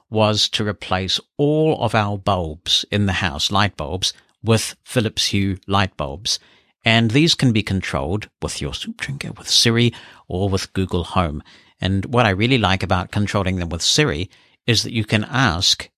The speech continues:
where the lights are on in any given room. I can say, "Are the studio lights on?" or "Are the living room lights on?" And Siri will actually tell me whether they're on or off.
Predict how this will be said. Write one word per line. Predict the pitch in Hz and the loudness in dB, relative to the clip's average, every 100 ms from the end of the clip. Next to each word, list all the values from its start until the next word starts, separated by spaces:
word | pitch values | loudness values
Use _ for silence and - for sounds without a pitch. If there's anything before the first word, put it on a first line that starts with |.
| _ | _
where | 107 107 | 0 2
the | |
lights | 98 98 92 - | 2 0 -2 -4
are | 92 | -2
on | 95 95 | -2 -2
in | 101 | -2
any | 101 98 | 0 0
given | 98 104 107 | 0 0 2
room. | 160 95 | 4 2
I | 95 | 0
can | - 107 | 0 -2
say, | - 92 98 98 _ _ _ - | 0 2 2 -2 _ _ _ -2
"Are | 101 | 0
the | 95 | 0
studio | - - 131 101 92 | 0 0 0 0 -2
lights | 107 131 - | -2 -2 -2
on?" | 76 73 | -4 -4
or | 73 82 | -8 -2
"Are | 107 | 0
the | 104 | 2
living | 135 135 120 | 2 4 2
room | 107 | 2
lights | 101 98 104 - | 0 -2 -2 -2
on?" | 82 98 - _ _ _ _ | -2 -4 -6 _ _ _ _
And | 123 117 117 - | 2 4 4 2
Siri | - 151 160 | 2 2 2
will | 135 113 | 2 -2
actually | 110 - - 82 | -2 -4 -8 -6
tell | - 139 156 | -4 0 0
me | 80 78 - _ _ | 0 -2 -6 _ _
whether | - 104 101 | -2 0 2
they're | 101 95 92 | 2 2 2
on | 90 | -2
or | 95 127 | 0 2
off. | 127 - - | 2 0 -10